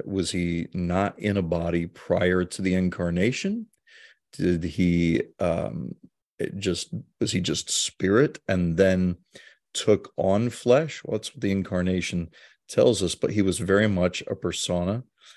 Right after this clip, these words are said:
uh, very much a, a figure. He, he was before Abraham. You know,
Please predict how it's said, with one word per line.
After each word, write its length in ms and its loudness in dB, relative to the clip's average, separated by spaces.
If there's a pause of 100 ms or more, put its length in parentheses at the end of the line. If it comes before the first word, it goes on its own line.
(300)
uh, 160 0
very 240 2
much 260 0
a, 200 0
a 100 -4
figure. 640 -2
He, 160 -2
he 180 0
was 460 6
before 640 0
Abraham. 720 -4
You 80 -10
know, 120 -14